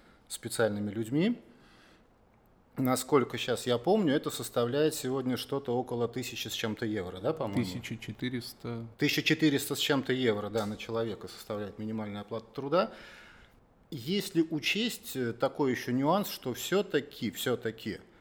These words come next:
Speaker 1: есть большая разница, что вы едете жить на курорт. А обычно люди, да, они копят деньги целый год там, или как-то откладывают, и потом сюда приезжают,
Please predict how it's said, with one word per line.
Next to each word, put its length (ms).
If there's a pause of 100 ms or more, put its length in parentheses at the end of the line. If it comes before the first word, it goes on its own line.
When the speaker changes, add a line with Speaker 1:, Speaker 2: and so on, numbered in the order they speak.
(1120)
Speaker 1:
есть 300
большая 460
разница, 480
что 320
вы 160
едете 560
жить 240
на 80
курорт. 500 (240)
А 120
обычно 400
люди, 320
да, 340
они 180
копят 380
деньги 320
целый 320
год 260
там, 180
или 60
как-то 320
откладывают, 640
и 40
потом 320
сюда 280
приезжают, 580